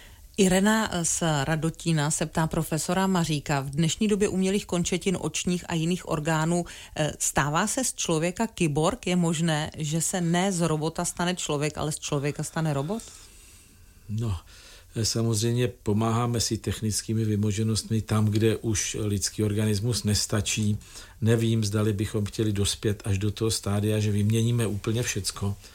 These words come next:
Speaker 2: a z toho původního člověka tam zbyde jenom jméno. Takže myslím si, že jsou to opravdu jenom náhrady, které by měly sloužit k zlepšení života člověka,
Speaker 1: Hm.
Speaker 2: nikoliv ho nahradit.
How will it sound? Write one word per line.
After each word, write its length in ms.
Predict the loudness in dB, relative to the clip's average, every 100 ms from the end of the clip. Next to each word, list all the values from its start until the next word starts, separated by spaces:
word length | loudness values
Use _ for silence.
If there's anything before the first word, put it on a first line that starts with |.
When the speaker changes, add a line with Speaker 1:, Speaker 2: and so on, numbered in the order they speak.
| -20 -10
Speaker 2:
a 40 | -8
z 80 | -2
toho 160 | -2
původního 520 | 0 0 2 2 0
člověka 720 | 0 -2 0 2 0 -2 -4 -8 -14 -16 -4
tam 180 | 0 2
zbyde 340 | 2 4 4
jenom 280 | 2 2 0
jméno. 560 | 2 2 2 0 -2 -6 -14 -12 -12 -12 -4
Takže 880 | 0 0 2 4 4 4 4 2 0
myslím 420 | -2 -2 -2 -2 -2
si, 180 | -2
že 380 | 0 0 0 -2
jsou 220 | -2 -2
to 140 | -2 -4
opravdu 400 | -2 -4 0 0
jenom 220 | 0 0
náhrady, 580 | 0 0 2 0 0 -2
které 420 | -4 -2 0 -2
by 300 | 0 0 0 -6 -10 -4
měly 300 | -2 0 -2
sloužit 580 | -2 -2 -2 -2 -2 -6 -20 -14
k 60 | -6
zlepšení 460 | -4 -2 0 0 0
života 360 | -2 -4 -8
člověka, 560 | -8 -6 -6 -6 -8 0
Speaker 1:
Hm. 80 | 0
Speaker 2:
nikoliv 320 | 0 -2 -2
ho 100 | -2
nahradit. 480 | -4 -4 -6 -8